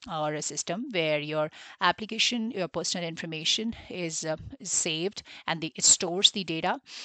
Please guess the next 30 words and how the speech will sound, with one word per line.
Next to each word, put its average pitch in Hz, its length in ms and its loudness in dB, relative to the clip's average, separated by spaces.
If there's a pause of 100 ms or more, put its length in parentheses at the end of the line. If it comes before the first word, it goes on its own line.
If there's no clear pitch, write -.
(220)
uh, 165 180 4
to 208 120 -2
process 165 460 0
your 156 240 -2
application. - 560 -4
So - 180 -2
it's - 220 2
not 233 240 4
a - 20 -2
mandatory 185 640 0
requirement. 208 480 -4
However, 190 560 2
if 220 220 0
you 214 100 0
are 202 140 0
able 165 240 -4
to 233 100 -2
do 143 220 -6
it, 185 240 -2
it's - 180 -4
good 180 240 0
because 180 240 -2
you're 170 80 -2
gonna 170 180 0
get 151 180 -2
the 190 40 -2
timely 139 380 -2
updates - 460 -10
to - 100 -8
that. - 220 -12